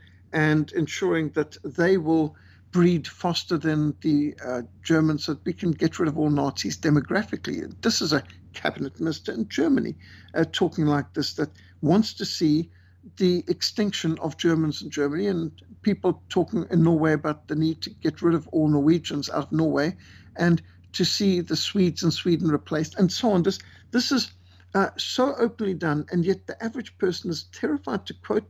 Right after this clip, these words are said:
these obviously hate speech, obviously genocidal hatred type of messages in fear of being labeled a racist. You, you can talk no end about real, imagined,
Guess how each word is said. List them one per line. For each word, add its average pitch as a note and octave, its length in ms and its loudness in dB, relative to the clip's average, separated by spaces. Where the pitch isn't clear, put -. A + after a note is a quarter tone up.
these E3+ 280 -2
obviously - 840 -2
hate G3+ 260 0
speech, - 720 -10
obviously G#3+ 800 -2
genocidal F3 800 0
hatred F3 480 -4
type D#3+ 360 -4
of C#3+ 220 -4
messages F3 520 -2
in G3 160 6
fear A#3+ 300 -2
of - 240 -8
being F#3 160 -2
labeled D3+ 400 0
a - 80 -8
racist. A#3+ 540 -2
You, F#3+ 200 -4
you G3+ 160 2
can F#3 280 0
talk - 300 -2
no E3+ 200 6
end A#3 240 6
about D#3 360 -2
real, F#3+ 580 4
imagined, D#3+ 600 0